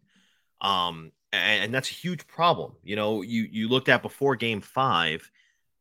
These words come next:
Anders Lee, Matthew Barzal, and Bo Horvat all only had one goal each in the series, and that was it.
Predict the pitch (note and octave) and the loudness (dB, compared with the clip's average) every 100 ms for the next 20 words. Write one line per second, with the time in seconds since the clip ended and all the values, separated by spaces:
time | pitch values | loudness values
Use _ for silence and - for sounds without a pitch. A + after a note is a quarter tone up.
0 | _ _ _ _ _ - B2 B2 A#2+ G#2 | _ _ _ _ _ 0 2 4 2 0
1 | G#2+ G2+ G2 F2+ G2 G2 F#2+ F#2+ E2+ F2+ | 0 2 0 0 -2 -2 -4 -4 -4 -2
2 | F2+ F2+ - F2 F2+ E2+ G2 C3+ A#2 F2+ | 0 0 -4 -8 -8 -8 -2 0 2 2
3 | F2 - G2+ G2+ G2+ G2+ G#2 - - A2 | 0 0 2 4 4 2 0 -6 -4 -2
4 | G#2+ F#2+ F2+ - C#3+ E2+ E2 D2 - _ | 0 -2 -2 4 6 4 0 -10 -18 _
5 | _ _ - - G#2 G2 G2 F#2+ F2 A#2 | _ _ -14 -2 0 0 2 2 0 -2
6 | G#2+ - - - F2+ E2 F#2+ E2+ - - | -4 -4 -6 -6 -10 -6 -4 -4 -6 -6
7 | G#2 - - A2+ G2 | -2 -2 0 0 0